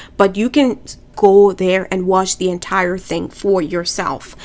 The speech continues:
What we're trying to do, I put together a petition for him because now he's exhausted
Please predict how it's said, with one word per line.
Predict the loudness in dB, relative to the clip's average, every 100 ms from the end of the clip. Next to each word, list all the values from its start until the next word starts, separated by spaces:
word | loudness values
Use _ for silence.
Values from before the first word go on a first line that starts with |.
| -16 -16 -18 -16
What | 2 4 4
we're | 2 -2 -2
trying | -2 -2 0 0 -2
to | -4
do, | -4 -2 0 0 -4 -4
I | -4
put | -4 -8 -4
together | -4 -2 0 -2
a |
petition | -4 -10 -6 -4 -4
for | -6 -4 -2 -2
him | -4 0 -2
because | -2 -4 -2 -2 -2
now | -2 0 0 -2
he's | -6 -6
exhausted | -6 -2 2 2 0 -6 -8